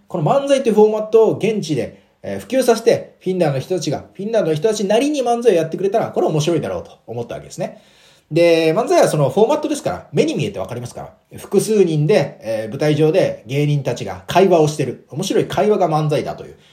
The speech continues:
あー、見ればわかる。このビジュアルに訴えかける要素というものがありまして、漫才というのを一つの主軸、うー、メインテーマに据えたわけです。なので、北欧漫才プロジェクトが誕生し、誕生しましたけど、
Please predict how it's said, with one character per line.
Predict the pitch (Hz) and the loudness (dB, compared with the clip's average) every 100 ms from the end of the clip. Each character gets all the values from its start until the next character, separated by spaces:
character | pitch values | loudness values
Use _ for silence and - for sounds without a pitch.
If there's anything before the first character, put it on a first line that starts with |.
| _ _ | _ _
あ | 117 120 | -12 -8
ー、 | 131 | -2
見 | 247 | -2
れ | 302 | 0
ば | 190 | 0
わ | |
か | 185 | 0
る。 | 151 | 0
こ | - 123 | -4 -10
の | |
ビ | 110 127 | -8 -2
ジ | 165 | 0
ュ | |
ア | 165 | 0
ル | 170 170 170 147 139 143 156 | 0 0 0 -2 -6 -4 -4
に | 156 | -2
訴 | 147 202 | -2 -2
え | |
か | 196 | -2
け | 196 214 | 2 2
る | |
要 | 151 208 | 4 0
素 | 147 | -2
と | 127 | -4
い | |
う | 123 | -6
も | 120 | -6
の | 110 | -8
が | 104 | -6
あ | |
り | 180 | -4
ま | 240 | -4
し | - | -2
て、 | 156 - - _ - | -4 -6 -14 _ -10
漫 | 123 135 | -6 -2
才 | 135 127 | -2 0
と | |
い | 269 | 0
う | |
の | |
を | 226 | -2
一 | - 139 | -2 -4
つ | |
の | 107 - - | -6 -12 -12
主 | - 127 | -10 -8
軸、 | 127 - 110 - | -8 -8 -10 -10
う | 117 113 107 104 104 104 | -8 -6 -6 -8 -8 -8
ー、 | |
メ | 123 | -6
イ | 127 | -4
ン | |
テ | 113 175 | 0 2
ー | |
マ | 165 | 2
に | 233 - - _ | -2 -6 -12 _
据 | - - 135 | -10 -2 0
え | |
た | 120 | 0
わ | 107 | -2
け | 78 | -4
で | |
す。 | - - | -14 -8
な | 214 | -2
の | 247 | 0
で、 | 254 311 - - - | 0 0 -4 -12 -4
北 | 135 151 | 0 0
欧 | 123 | 0
漫 | 120 | -4
才 | 101 | -6
プ | 117 | -6
ロ | |
ジ | 98 | -8
ェ | 95 | -10
ク | |
ト | - 85 | -12 -12
が | 78 _ _ - | -12 _ _ 0
誕 | 147 | 2
生 | 143 | 2
し、 | 120 - - | -2 -8 -6
誕 | 156 | -2
生 | 147 143 | 0 0
し | |
ま | 131 | -4
し | 123 | -6
た | |
け | - | -2
ど、 | 151 - - | 0 -2 -6